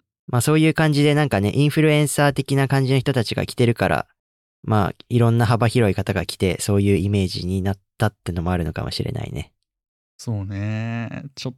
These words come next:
Speaker 2: と残念感あったけど、安いからさ、
Speaker 1: うんうん。
Speaker 2: めちゃめちゃ手出しやすいんですよ。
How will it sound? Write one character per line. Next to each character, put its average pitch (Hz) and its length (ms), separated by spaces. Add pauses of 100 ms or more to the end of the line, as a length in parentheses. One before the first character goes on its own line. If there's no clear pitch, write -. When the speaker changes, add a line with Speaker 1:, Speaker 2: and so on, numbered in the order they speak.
Speaker 2:
と 117 140
残 117 260
念 117 240
感 101 200
あ 101 40
っ 98 40
た 98 140
け 95 60
ど、 95 160
安 135 320
い 170 60
か 107 100
ら 101 80
さ、 95 420 (120)
Speaker 1:
う 113 100
ん - 0
う - 20
ん。 104 380
Speaker 2:
め 113 80
ち 135 80
ゃ 175 40
め 180 80
ち - 40
ゃ 175 80
手 180 180
出 107 120
し 131 120
や 120 60
す 127 140
い 117 40
ん 101 40
で - 60
す - 80
よ。 95 240